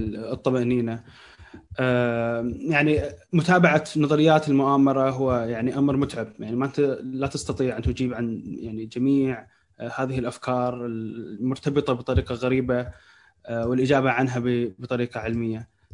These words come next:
آه، لأن البشرية مثل ما استعرض الدكتور، آه، أكثر من، آه،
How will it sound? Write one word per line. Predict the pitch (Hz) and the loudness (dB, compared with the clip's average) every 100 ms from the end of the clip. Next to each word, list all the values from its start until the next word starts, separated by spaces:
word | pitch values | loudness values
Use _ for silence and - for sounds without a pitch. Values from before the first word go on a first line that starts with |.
| - | -14
آه، | 113 113 113 | -10 -6 -4
لأن | 127 143 151 147 143 135 - | -2 4 4 4 2 -2 0
البشرية | 147 151 143 151 180 175 165 | 2 2 2 2 6 8 8
مثل | 160 160 | 6 2
ما | 156 | 0
استعرض | 151 143 135 139 - _ | 0 -2 -2 -2 -8 _
الدكتور، | 135 - 131 135 147 - - - - | -12 -2 0 2 0 -4 -18 -20 -8
آه، | 123 127 127 - | -2 -2 -2 -4
أكثر | - - 143 | -8 -2 2
من، | 139 131 120 110 | 4 4 2 -2
آه، | 110 110 110 | -10 -14 -14